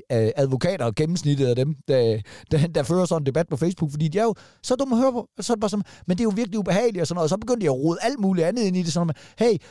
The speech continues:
og hvad nu, hvis man har været udsat for et overgreb, og hvad nu, hvis man har været udsat for en voldtægt, så er det jo ikke rart lige pludselig at se en nøgen mand, som, jamen, prøv, medmindre du har blevet voldtaget af en vinterbader,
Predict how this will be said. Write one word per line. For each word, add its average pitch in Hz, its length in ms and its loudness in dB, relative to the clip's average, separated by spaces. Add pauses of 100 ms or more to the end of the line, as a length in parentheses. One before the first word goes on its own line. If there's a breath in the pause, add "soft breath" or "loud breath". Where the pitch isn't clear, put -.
og 196 120 -4
hvad 247 120 0
nu, 240 100 -2
hvis 220 180 -2
man 196 120 0
har 190 80 2
været 185 120 2
udsat 202 400 0
for 185 140 0
et 190 60 -2
overgreb, 175 680 2
og 156 60 2
hvad 208 140 0
nu, 226 140 -2
hvis 185 160 0
man 175 160 0
har 175 80 2
været 165 220 0 (180 loud breath)
udsat 202 340 0
for 175 140 0
en 156 100 -2
voldtægt, 196 440 0
så 214 100 -2
er 226 40 2
det 220 80 0
jo 220 40 4
ikke 208 140 -4
rart 214 160 -2
lige 208 140 -4
pludselig 196 340 -2
at 160 60 0
se 208 100 0
en 226 140 -4
nøgen 196 240 0
mand, 202 140 -2
som, 160 220 -4
jamen, 127 140 -4
prøv, 139 220 -2 (140)
medmindre 127 400 0
du 170 120 0
har 165 140 2 (140)
blevet 147 200 0
voldtaget 185 340 -2
af 151 40 2
en 143 100 -2
vinterbader, 160 560 0